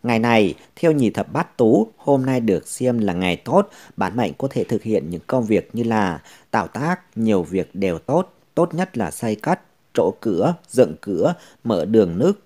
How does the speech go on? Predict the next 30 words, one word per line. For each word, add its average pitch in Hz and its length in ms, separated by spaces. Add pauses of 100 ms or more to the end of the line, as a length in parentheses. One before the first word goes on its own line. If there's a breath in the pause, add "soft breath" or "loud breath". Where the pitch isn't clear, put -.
(140)
đào 107 260
mương, 107 460 (160)
móc 175 180 (140)
giếng, 120 300 (180)
nhận 113 220 (120)
chức, 202 160 (260)
nhập 113 200
học, - 360 (160)
đi 117 240
thuyền. 98 380 (400 soft breath)
Tuy 147 120
nhiên, 139 300
á, 135 100 (460 loud breath)
bạn 98 200
vẫn 92 180
nên 123 200
kiêng 123 240
cự 107 160
những 90 220
công 127 220
việc 101 240
như 117 100
là 101 380 (140)
chôn 123 200
cất, - 220 (280)
tu 131 160
bổ 85 220
về 101 180
mồ 85 240
mã, 87 360